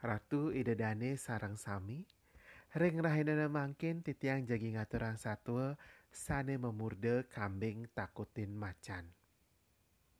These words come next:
Puniki wantah satwa sane ketus titiang saking pupulan satwa Nidiah Tantri. Inggian basa sane kaanggen inggih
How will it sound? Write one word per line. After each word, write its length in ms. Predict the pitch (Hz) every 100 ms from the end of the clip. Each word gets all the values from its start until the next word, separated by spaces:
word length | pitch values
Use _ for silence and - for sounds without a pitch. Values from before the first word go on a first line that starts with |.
| - - - - - - - - - - - - _ _
Puniki 640 | - 113 110 110 - 147 175
wantah 400 | 131 104 113 104
satwa 480 | 113 107 - 123 143
sane 320 | - 104 101
ketus 400 | - - 117 -
titiang 560 | 117 - 131 135 143
saking 720 | 143 - 120 - - 131 127 - - -
pupulan 640 | - 123 - 131 123 117
satwa 560 | - 110 - 117 113 117
Nidiah 480 | 110 104 104 101 - -
Tantri. 480 | 107 92 92 113 92 - - _ _ _ _ _ - - - - -
Inggian 640 | 123 104 104 110 117 131 127
basa 400 | 113 104 - 127
sane 320 | 117 104 107
kaanggen 800 | - 101 104 104 131 190 208 -
inggih 400 | - 151 151